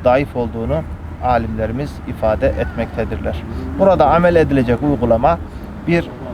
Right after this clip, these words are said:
kan çıktığı zaman kişinin yani aslen abdest almamasıdır. Abdest almasına gerek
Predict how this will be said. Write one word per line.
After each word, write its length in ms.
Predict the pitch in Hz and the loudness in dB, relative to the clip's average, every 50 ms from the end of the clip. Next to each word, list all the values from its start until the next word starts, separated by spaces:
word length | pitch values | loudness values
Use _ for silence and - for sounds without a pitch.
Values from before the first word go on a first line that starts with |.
| - - - - - - - | -10 -12 -12 -12 -6 0 2
kan 160 | 156 143 139 | 2 2 2
çıktığı 460 | - - - 147 - - 156 151 143 | 0 -2 -4 -4 -2 -2 -2 0 2
zaman 320 | 120 117 110 117 127 156 165 - - - - - - - - - - | 2 2 2 2 2 0 0 -4 -10 -16 -16 -16 -16 -16 -14 -8 -4
kişinin 380 | - 147 - - 143 139 151 165 165 - - - - | -4 -2 -2 -2 -2 -2 -2 -2 -4 -6 -4 0 2
yani 200 | 131 117 113 - | 2 2 2 2
aslen 440 | - 135 147 - - - 151 151 - | 2 2 2 2 4 2 2 4 2
abdest 440 | - 135 127 120 123 127 123 - | 0 -2 0 0 0 -2 -2 0
almamasıdır. 840 | - 123 131 139 147 147 151 151 143 - 156 139 151 160 151 - - - - - - - - - | 0 0 2 2 2 2 2 0 -2 -2 -2 0 0 0 0 -2 -8 -14 -14 -14 -14 -8 -4 -2
Abdest 380 | 127 127 123 139 139 135 - | -2 0 0 0 0 2 4
almasına 480 | 139 135 131 135 135 123 - 139 131 120 | 2 2 4 2 -2 -2 -2 -2 -2 -2
gerek 340 | 107 104 117 120 123 120 | -2 -2 -2 -2 -2 -2